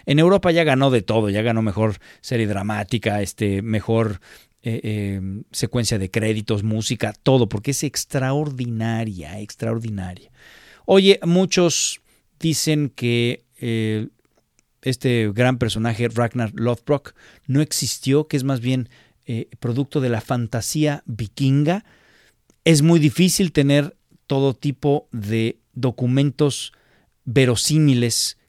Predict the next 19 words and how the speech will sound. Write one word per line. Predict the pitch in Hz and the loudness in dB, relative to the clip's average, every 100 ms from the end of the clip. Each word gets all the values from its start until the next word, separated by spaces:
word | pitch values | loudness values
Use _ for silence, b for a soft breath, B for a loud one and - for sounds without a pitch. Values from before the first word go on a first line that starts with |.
| - | -4
creíbles, | 131 127 143 139 135 120 - - _ b b b b - | 0 4 4 6 6 6 2 -4 _ b b b b -12
eh, | - - | -12 -6
reales | 117 117 131 135 107 | -4 0 2 2 2
de | |
aquella | 107 117 117 | -2 0 0
época, | 120 135 | 0 -2
pues | 139 120 | -2 -2
porque | 107 101 | -4 -4
n-, | 107 123 | -4 -2
había | 110 123 127 | 0 0 2
puras | 147 135 | 4 4
leyendas, | 107 113 147 120 95 | 4 2 2 0 -2
todo | 123 127 | 0 2
era | |
una | 127 117 | 2 0
mezcla | 104 92 107 123 117 123 113 | -2 -4 -2 0 -2 -2 0
de, | 101 95 87 B B B - | 0 -2 -6 B B B -14
de, | 101 107 | -6 -6
de | - 101 101 98 98 98 | -4 -4 -2 -2 -2 -4